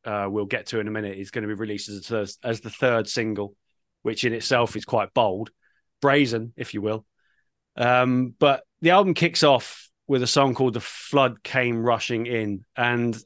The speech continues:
straight away you can hear how Urn have moved forward from Serpent and Spirit. It's, it's a very different approach to me. The first couple of minutes are essentially, or the first minute or so is essentially thrash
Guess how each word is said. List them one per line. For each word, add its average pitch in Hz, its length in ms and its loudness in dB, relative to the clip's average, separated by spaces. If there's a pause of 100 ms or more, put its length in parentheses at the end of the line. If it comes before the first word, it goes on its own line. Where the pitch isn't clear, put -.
(760)
straight 160 340 4
away 127 540 4
you 123 160 -4
can 123 180 -2
hear 123 440 2
how 113 540 0 (280)
Urn 120 280 4
have 107 220 -4 (360)
moved 127 280 2
forward 113 380 0
from 107 420 -8 (440)
Serpent 120 380 -2
and 101 60 -14
Spirit. 98 380 -8
It's, - 340 -14
it's 117 220 -10
a 113 120 -10 (240)
very 127 380 2
different 120 340 -4
approach 113 280 -4
to - 60 -8
me. 101 180 -6 (460)
The 139 80 -2
first 160 340 2
couple 135 280 0
of 120 40 2
minutes 117 320 -2
are 113 100 -2
essentially, 117 480 -2
or 104 100 -2
the 104 60 -8
first 123 280 -2
minute 123 200 -2
or 95 60 -12
so 104 180 -6
is 101 120 -8
essentially 110 500 -4
thrash - 640 -6